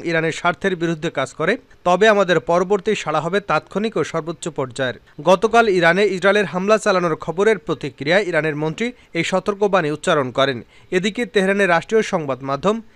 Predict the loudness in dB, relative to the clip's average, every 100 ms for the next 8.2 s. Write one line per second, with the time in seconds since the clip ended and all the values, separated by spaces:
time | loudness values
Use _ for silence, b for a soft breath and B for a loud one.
0 | -8 -4 0 2 0 -2 0 0 2 0
1 | -2 -2 -2 -2 -2 -6 _ 4 6 4
2 | 2 0 0 2 2 2 -2 -2 -4 0
3 | 0 0 -2 -4 -8 0 4 4 4 0
4 | -2 0 0 0 2 2 0 -4 -4 -4
5 | -4 -4 -4 -2 -2 0 2 0 -2 -2
6 | -4 -4 -2 0 0 b b -2 -2 0
7 | 0 2 2 2 0 -2 -2 -2 -2 -2
8 | -2 -4